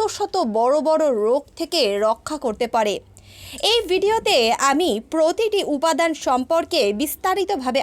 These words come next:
আলোচনা করব, যেমন এগুলোতে আপনি কি কি উপাদান পাবেন এবং কিভাবে এগুলিকে আপনি আটার সঙ্গে মিশিয়ে আপনার রুটিকে আপনার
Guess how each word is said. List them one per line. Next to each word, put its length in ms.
আলোচনা 360
করব, 180
যেমন 340
এগুলোতে 420
আপনি 260
কি 120
কি 100
উপাদান 340
পাবেন 300
এবং 220
কিভাবে 600
এগুলিকে 420
আপনি 240
আটার 300
সঙ্গে 260
মিশিয়ে 440
আপনার 240
রুটিকে 440
আপনার 280